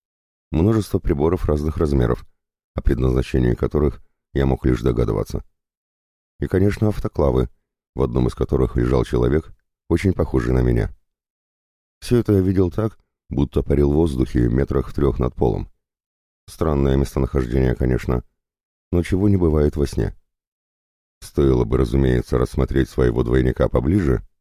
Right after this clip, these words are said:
но не он сейчас привлёк моё внимание. В нескольких метрах от стеклянного гроба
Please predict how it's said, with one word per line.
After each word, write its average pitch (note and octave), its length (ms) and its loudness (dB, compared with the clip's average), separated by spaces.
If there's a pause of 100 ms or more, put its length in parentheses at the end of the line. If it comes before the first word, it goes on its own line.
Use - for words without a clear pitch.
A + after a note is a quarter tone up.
(480)
но D#2 120 2
не F#2+ 100 6
он G2 240 4
сейчас B1+ 340 -2
привлёк B1 380 -2
моё A#1 180 0
внимание. G#1+ 580 -2 (760)
В C#2+ 120 0
нескольких F2+ 560 2
метрах F2 360 0
от - 120 -2
стеклянного D2+ 640 0
гроба D#2+ 440 0